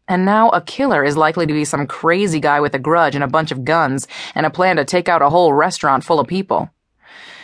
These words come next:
And of course, everyone's on the internet now, even bad guys. Right before you came back, I prosecuted a guy who claimed he didn't even know the victim. Only I found photos of them together on his friend's Flickr account.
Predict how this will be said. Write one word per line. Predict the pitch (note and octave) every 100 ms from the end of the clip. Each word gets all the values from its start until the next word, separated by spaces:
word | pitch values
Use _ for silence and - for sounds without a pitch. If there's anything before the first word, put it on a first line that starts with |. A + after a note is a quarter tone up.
| - -
And | E3 G3+
of | A3
course, | - G#3 G3+ G3+
everyone's | D#3+ E3+ F3 E3+
on | E3+ E3
the | E3+
internet | G3+ F3+ C#3 B2+
now, | C3+ B2 G2+ - _ _ -
even | A#3+ E3 D3
bad | D#3 D#3+
guys. | C#3+ E2 - - - _ - - - -
Right | F#3+ A3+
before | A3+ F#3+ F#3
you | F3
came | D#3+ E3 D#3
back, | D3 D3+ F3
I |
prosecuted | D#3+ D#3+ E3 E3 E3 F#3 E3
a | D#3+
guy | D3+ C#3+ D3+
who |
claimed | D3+ - E3+ F3+ F#3
he | F3
didn't | C#3+ F#3+ G#3+
even | E3 E3 D#3+
know | E3+
the | D3
victim. | C#3 E3+ - B2+ D2+ - - - - -
Only | A#3+ A#3+ A#3
I | G#3+
found | A3+ G#3+ G3+
photos | A3 C#4 C4
of | E3+
them | D3 C#3
together | D#3 D3 D3+
on | D3
his | D3+ -
friend's | F#3 F3
Flickr | - - A3 D#3+
account. | C#3 C3+ D2 - -